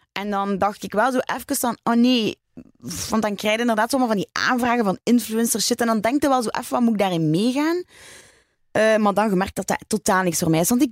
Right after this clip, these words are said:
ben echt totaal niet goed in dat zo mooi doen en al. Dat, ik ben daar veel te ongeduldig voor. Ik zet dan zo even zo'n lelijke gif en dan zo wat altijd hetzelfde lettertypen. En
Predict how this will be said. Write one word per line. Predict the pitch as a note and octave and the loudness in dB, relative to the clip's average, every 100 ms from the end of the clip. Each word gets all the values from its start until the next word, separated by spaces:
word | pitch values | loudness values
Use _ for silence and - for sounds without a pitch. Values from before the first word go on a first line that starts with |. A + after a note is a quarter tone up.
| - | -2
ben | - C4+ | 0 0
echt | - - | 0 -4
totaal | C4 A#3 B3 D4 | -6 -2 0 4
niet | B3+ E3+ | 2 0
goed | - A#3+ - - | -2 0 -2 -4
in | - A3 | 2 4
dat | G#3 G3 | 4 0
zo | G#3 | 0
mooi | F#3 F3 F#3+ A3+ C#3+ | 2 2 2 0 -2
doen | - F#3+ | -2 0
en | A#3+ B3+ | 2 2
al. | C#4 D4+ | 2 0
Dat, | G#3+ F3 - | 0 0 0
ik | F#3 | -2
ben | G#3+ | -2
daar | G#3 - D4 | -2 -2 -4
veel | C#4+ D#4 | 0 0
te | A#3 | 2
ongeduldig | A3+ F3 D#3 F3 G#3+ | 2 0 0 0 -2
voor. | - C4 C4+ | 0 0 2
Ik | A3+ | -2
zet | G#3+ | -4
dan | F3+ | -4
zo | E3+ C#3 | -2 -4
even | D#3 F3+ - | -6 -8 -8
zo'n | F3 F3 | -4 0
lelijke | D#3 F3+ F#3+ C#3+ | 2 2 0 -4
gif | A#2+ - F#3 | -4 -2 0
en | G3 | 2
dan | E3 | 0
zo | D#3+ | 2
wat | D#3 C3+ - - | 0 -2 -6 -6
altijd | E3 F#3 G#3+ F#3+ | -2 -2 0 -2
hetzelfde | - E3 E3 | 0 0 2
lettertypen. | D3 E3+ F#3 G#3+ G3+ | 2 0 -2 -2 0
En | F#3 | -2